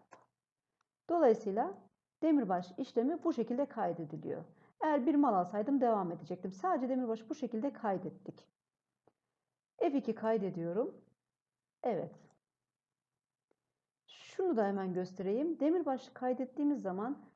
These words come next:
yıl sonunda, genelde aralığın son günü otuz bir Aralık'ta amortisman ayrılır. Bunu da program kendisi otomatikman yapıyor. Şimdi yıl sonuna geldiğimizi varsayalım ve amortisman nasıl ayrılıyor onu da gösterelim.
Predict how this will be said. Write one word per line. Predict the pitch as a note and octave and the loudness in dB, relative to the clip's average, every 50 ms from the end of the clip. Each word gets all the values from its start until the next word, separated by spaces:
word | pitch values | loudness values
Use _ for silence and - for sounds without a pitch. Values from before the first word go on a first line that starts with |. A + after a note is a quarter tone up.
| _ _ _ | _ _ _
yıl | G3 G3 G3 B3+ E4+ F#4 E4 - | -4 0 4 4 4 4 4 2
sonunda, | - - F#3 F3 E3 D#3+ D#3+ F3 E3 - - - - _ _ | -2 -6 -8 -6 -4 -4 -4 -6 -6 -8 -10 -14 -20 _ _
genelde | C#4+ D4 C4 A3 G#3+ A3+ C#4 - | 0 0 0 0 0 -2 0 0
aralığın | - A#3 A3+ A3+ G#3+ G#3 G#3 G#3 | 0 0 0 0 -2 -2 -2 -4
son | G3+ G#3 - A#3+ - F#3 | -4 -4 -2 -2 -2 -2
günü | G#3 F#3+ A3 | -2 -2 -2
otuz | G#3+ G#3 G3+ G#3+ G3+ G3+ | -4 -4 -4 -6 -4 -2
bir | F#3 | -2
Aralık'ta | E3+ D#3 F3 E3 E3 - - A3+ B3 C#4+ - - - _ _ _ _ _ - | -2 -2 -4 -4 -6 -6 -4 -4 -4 -4 -6 -10 -18 _ _ _ _ _ -2
amortisman | - D4+ E4+ F4 F4 - - - - D#4 E4 E4 D#4 D4+ D4+ - - - _ _ _ _ - | 0 2 2 2 0 -2 -4 -2 0 2 2 4 2 2 0 -4 -10 -20 _ _ _ _ 0
ayrılır. | F#3 F#3 G3 F3+ E3+ E3+ D3 A#2 G2+ - - - _ _ _ _ _ _ _ _ _ _ - | 2 2 2 0 -2 -4 -4 -6 -8 -10 -14 -20 _ _ _ _ _ _ _ _ _ _ 2
Bunu | F4 G4+ G#4+ F#4 | 4 6 6 6
da | D#4+ D#4+ D#4+ D#4+ | 4 2 2 0
program | - D4+ D4+ D4 D4+ D4 D#4+ F4 F4 | -2 -2 0 0 2 0 0 0 0
kendisi | - - C#4 C4+ C4+ C4+ - | -2 -2 0 0 0 0 -2
otomatikman | C4+ C4 B3 A#3+ A3 G3+ G#3 - - F#3 | -4 -4 -2 -4 -4 -4 -6 -10 -10 -8
yapıyor. | E3 E3 E3+ E3+ E3+ - - - - - - - _ _ _ _ _ _ | -6 -6 -6 -6 -8 -8 -8 -8 -8 -8 -12 -18 _ _ _ _ _ _
Şimdi | - - F#4+ F#4+ D#4+ E4+ | -4 0 0 2 4 4
yıl | G4+ G4 | 2 2
sonuna | - - C#4+ C#4 C#4+ C#4+ | 2 0 0 2 2 2
geldiğimizi | C4+ C4+ A#3+ A3+ A3 G#3 A3 A3 G#3 - F#3+ E3+ | 2 4 4 4 2 2 0 0 0 -2 -2 -4
varsayalım | F3 E3+ E3+ - F3 E3+ F#3+ A3 C4+ C#4+ | -4 -6 -6 -6 -6 -4 -2 0 2 2
ve | C4 | 4
amortisman | C4 C#4 D4 - D4 - - C#4+ C#4+ C4+ | 4 4 2 2 0 -2 0 0 2 2
nasıl | C#4 C4+ C4+ B3+ G#3+ | 2 0 0 -2 -2
ayrılıyor | F#3+ F3+ E3+ F#3+ A#3 B3+ A#3 | -2 -2 -2 -2 0 0 0
onu | G#3 F3+ | 0 0
da | E3+ | -2
gösterelim. | D#3+ E3 E3 E3 - E3 E3 - - - - | -2 -4 -6 -6 -8 -8 -6 -6 -8 -10 -12